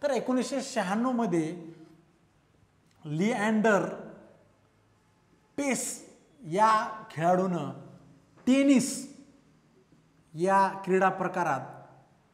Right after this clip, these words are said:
कांस्य पदक जिंकलेलं आहे. एकोणीसशे शहाण्णवला आपण आलोत, वैयक्तिक पदकांचा इथं काळ सुरू झालाय. लिअँडर पेस यांनी टेनिसमध्ये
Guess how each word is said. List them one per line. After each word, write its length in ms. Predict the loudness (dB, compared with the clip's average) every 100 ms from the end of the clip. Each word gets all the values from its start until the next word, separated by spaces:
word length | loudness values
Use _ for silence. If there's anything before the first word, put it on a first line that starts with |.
| _ _ _
कांस्य 380 | -8 -6 -8 -8
पदक 240 | -6 -8
जिंकलेलं 460 | -8 -10 -10 -12 -14
आहे. 100 | -16 -20 _ _ _ _ _ _ _ _ _ _ _ _ _ _ _ _ _ _ _ _ _ _ _ _ _ _ _ _ _ -4
एकोणीसशे 440 | -2 -2 -2 -4
शहाण्णवला 640 | -2 0 0 0 2 6
आपण 260 | 6 4 2
आलोत, 240 | 0 0 -2
वैयक्तिक 640 | 4 8 8 6 -4 -2
पदकांचा 560 | -2 2 0 0 0 0
इथं 560 | -2 -2 -2 -4 -10
काळ 320 | -4 2 2 2
सुरू 280 | -4 -6
झालाय. 420 | -4 -2 -2 -4 -10 -12
लिअँडर 600 | -6 -2 0 2 2 0
पेस 600 | -4 2 2 2 -2 -14 -20 -14
यांनी 320 | -10 -6 -8 -10
टेनिसमध्ये 800 | -10 -4 0 0 -2 -4 -6